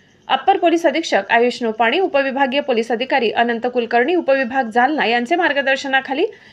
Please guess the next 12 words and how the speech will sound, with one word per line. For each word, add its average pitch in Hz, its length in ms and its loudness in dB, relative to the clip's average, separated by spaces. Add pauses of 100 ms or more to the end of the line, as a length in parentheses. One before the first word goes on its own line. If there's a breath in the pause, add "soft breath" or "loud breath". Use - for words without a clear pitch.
(120)
स्थानिक 320 440 2
गुन्हे 330 280 2
शाखेचे 302 560 2
पोलीस 254 440 -2
निरीक्षक 262 360 0 (120)
पंकज 233 340 0
जाधव, 240 380 2
सहाय्यक 254 480 2
पोलीस 240 280 -2
निरीक्षक 262 420 -4
योगेश 240 340 2
उबाडे, 226 320 4